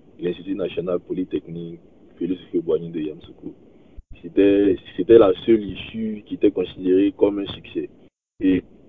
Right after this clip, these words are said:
quand aujourd'hui, avec du recul, je regarde un peu tout le réseau que cette école m'a permis d'avoir, je me rends compte que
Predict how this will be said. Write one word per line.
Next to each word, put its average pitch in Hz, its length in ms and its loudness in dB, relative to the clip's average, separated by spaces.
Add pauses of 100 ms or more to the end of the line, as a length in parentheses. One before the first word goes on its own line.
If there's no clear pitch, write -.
(120)
quand 120 180 10
aujourd'hui, 101 340 4
avec 101 160 4
du 95 120 -4
recul, 92 380 -4
je 90 80 -4
regarde 87 400 0
un 87 100 -6
peu 95 440 0 (280)
tout 113 180 -2
le 98 180 6
réseau 95 460 0
que 104 160 -10
cette 92 160 -6
école 95 260 -2
m'a 90 100 -6
permis 87 300 -8
d'avoir, 85 420 0
je 85 60 -8
me 90 100 -6
rends 101 140 0
compte 101 240 -4
que - 280 2